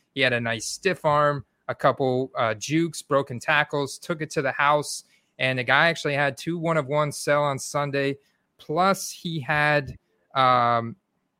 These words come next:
plus he had seventy-five buy it now solds on Sunday and Monday.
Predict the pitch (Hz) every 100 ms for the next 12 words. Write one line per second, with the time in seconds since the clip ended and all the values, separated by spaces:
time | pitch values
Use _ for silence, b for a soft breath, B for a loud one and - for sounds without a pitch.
0 | - - _ 190 185 190 160 127 - 170
1 | 180 247 247 - 165 160 147 131 120 -
2 | _ _ 120 143 160 156 147 143 143 -
3 | - 156 147 135 117 - _ _ 139 135
4 | 131 - 160 160 156 156 147 135 127 143
5 | 147 123 120 120